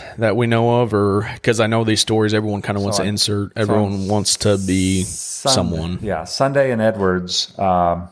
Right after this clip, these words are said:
Speaker 2: there's a daycare, used to be an old church.
Speaker 1: Mm-hmm.
Speaker 2: Um, they,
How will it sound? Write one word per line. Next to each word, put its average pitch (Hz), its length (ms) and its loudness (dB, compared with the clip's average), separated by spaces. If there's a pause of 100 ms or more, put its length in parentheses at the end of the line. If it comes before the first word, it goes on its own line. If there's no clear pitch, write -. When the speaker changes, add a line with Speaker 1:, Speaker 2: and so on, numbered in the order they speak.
Speaker 2:
there's 98 180 -2
a 101 60 -2
daycare, 90 500 0
used 90 200 -4
to - 40 -18
be 95 100 2
an 87 100 0
old 92 180 0
church. 90 560 0 (160)
Speaker 1:
Mm-hmm. 98 60 -6
Speaker 2:
Um, 80 600 0 (720)
they, 87 800 -2